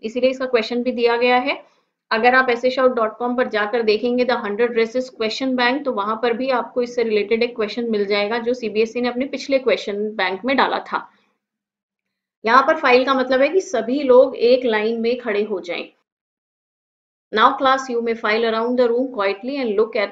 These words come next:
her exquisite drawings।" कि सभी लोग कमरे में शांति बनाए रखें और चुपचाप से एक लाइन में लगकर ड्राइंग्स को देखते जाएं।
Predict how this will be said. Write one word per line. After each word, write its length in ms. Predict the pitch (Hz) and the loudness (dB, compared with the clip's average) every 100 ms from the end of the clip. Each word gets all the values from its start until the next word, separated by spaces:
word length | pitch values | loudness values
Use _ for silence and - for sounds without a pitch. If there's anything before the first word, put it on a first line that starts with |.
| - 220 | -6 -6
her 100 | 220 | -4
exquisite 1000 | 190 - - - 277 254 285 285 _ 202 | -6 -12 -20 -10 -8 -6 -6 -8 _ -12
drawings।" 520 | 175 156 156 - - | -10 -10 -12 -18 -14
कि 140 | 226 | -12
सभी 360 | 226 220 269 294 | -6 -2 -2 0
लोग 500 | 240 247 262 - - _ _ _ _ 220 | 4 6 6 2 -16 _ _ _ _ -4
कमरे 280 | 220 247 | 2 4
में 120 | 262 254 | 4 2
शांति 320 | 233 214 247 | 0 -2 0
बनाए 260 | 233 233 | 0 0
रखें 260 | 226 226 277 | -4 -6 -8
और 160 | - 233 | -6 -2
चुपचाप 400 | 254 254 254 233 | -2 -2 -4 -2
से 160 | 254 | 0
एक 140 | 240 196 | 0 0
लाइन 260 | 196 240 | -4 -2
में 100 | 233 | -2
लगकर 380 | 214 202 - 254 - - _ _ _ | -2 -4 -4 -4 -6 -16 _ _ _
ड्राइंग्स 280 | 226 226 247 | 0 2 0
को 120 | 285 | -2
देखते 340 | 240 - - - | 0 -2 -4 -10
जाएं। 180 | 92 | -10